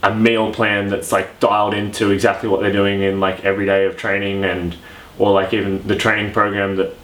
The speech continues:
has different exercises every single week to do all these different things, like, versus the person who turns up and does the same three exercises every,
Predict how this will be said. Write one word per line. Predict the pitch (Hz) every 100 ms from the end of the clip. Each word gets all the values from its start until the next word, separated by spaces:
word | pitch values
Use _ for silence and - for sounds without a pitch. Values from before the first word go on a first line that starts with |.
| -
has | - 107 98 90 - - - - -
different | 127 120 101
exercises | - 104 104 101 98
every | 101 98 95
single | 110 98
week | 95 101 -
to | 107
do | 98 98 95
all | 98 101
these | 98 95
different | 101 95 98
things, | 104 98 95 - - - - - 95
like, | 98 95 101 - - - - - - - - 120
versus | 110 117 113 113 101 95 - - -
the |
person | - 110 101 107
who | 95
turns | 110 98
up | 98 98
and | 98
does | 95 87
the |
same | 92 101 92
three | - 95 92
exercises | 92 95 98 92 90 90
every, | 95 95 92 87